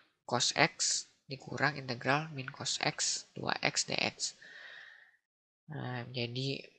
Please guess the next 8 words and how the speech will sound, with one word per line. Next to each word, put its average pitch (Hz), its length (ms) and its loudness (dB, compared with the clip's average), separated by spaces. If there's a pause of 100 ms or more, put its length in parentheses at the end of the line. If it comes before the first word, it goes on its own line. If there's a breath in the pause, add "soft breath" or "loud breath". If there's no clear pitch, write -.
(100)
min 127 440 0
X - 200 2
kuadrat 123 320 0
cos - 240 -2
X - 320 0
plus - 240 -4
dua 117 240 4 (1200)
integral 123 720 2